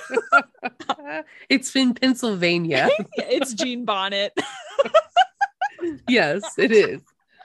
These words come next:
Speaker 1: So the Jean Bonnet Tavern in Bedford, Pennsylvania. Along the historic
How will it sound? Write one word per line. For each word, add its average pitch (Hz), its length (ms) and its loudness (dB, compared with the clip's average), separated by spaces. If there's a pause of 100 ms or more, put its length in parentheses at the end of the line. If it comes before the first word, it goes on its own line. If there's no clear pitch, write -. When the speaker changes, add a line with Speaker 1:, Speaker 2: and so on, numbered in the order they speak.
(920)
Speaker 1:
So 226 160 -6
the 190 220 -6
Jean 277 400 -12
Bonnet 302 360 -2
Tavern 196 460 -2
in 180 180 -10
Bedford, 247 520 -6
Pennsylvania. 220 920 -4 (760)
Along 262 380 -2
the 349 80 -6
historic 240 680 -2